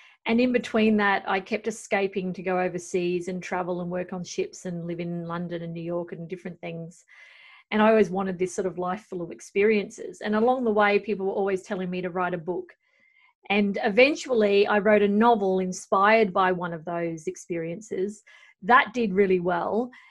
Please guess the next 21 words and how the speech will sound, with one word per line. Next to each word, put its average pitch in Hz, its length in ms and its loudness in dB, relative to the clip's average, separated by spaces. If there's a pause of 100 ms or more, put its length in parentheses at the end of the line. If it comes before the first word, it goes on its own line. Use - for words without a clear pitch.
(320)
And 233 160 4
then 254 120 6
I 240 140 6
couldn't 240 300 -4
decide 226 380 4
what - 140 -2
to 220 60 -4
do 220 240 4
from 214 240 -2
there. - 380 -6
I 214 160 4
ended 277 240 2
up - 160 0
studying 214 520 2
a 196 40 -2
diploma 190 840 -2
in 180 380 -4
leadership 190 480 -2
coaching 190 360 -6
and 175 120 -6
mentoring, 208 760 -4